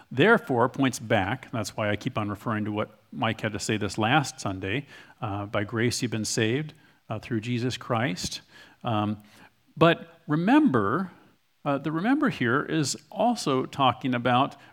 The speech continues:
remember the, the distance, remember the, the death, remember the problems be-, between you and Christ, 'cause you can't really appreciate the, the, um, the goodness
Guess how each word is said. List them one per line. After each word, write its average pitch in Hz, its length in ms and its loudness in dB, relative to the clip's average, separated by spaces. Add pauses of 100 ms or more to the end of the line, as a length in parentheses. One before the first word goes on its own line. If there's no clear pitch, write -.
remember 185 360 -2
the, 180 320 -4
the 165 100 -2
distance, 147 880 -4
remember 170 380 2
the, 165 300 2 (320)
the 143 160 2
death, 147 480 2
remember 170 260 2
the 165 80 -4
problems 165 580 0
be-, - 140 -8
between 143 400 0
you 139 140 2
and 127 80 -2
Christ, 156 260 0
'cause 160 100 -2
you 208 100 -2
can't 269 340 4
really 180 240 4
appreciate 139 640 0
the, 117 220 2 (320)
the, 123 420 0
um, 107 420 -2 (460)
the 127 80 -2
goodness 113 840 2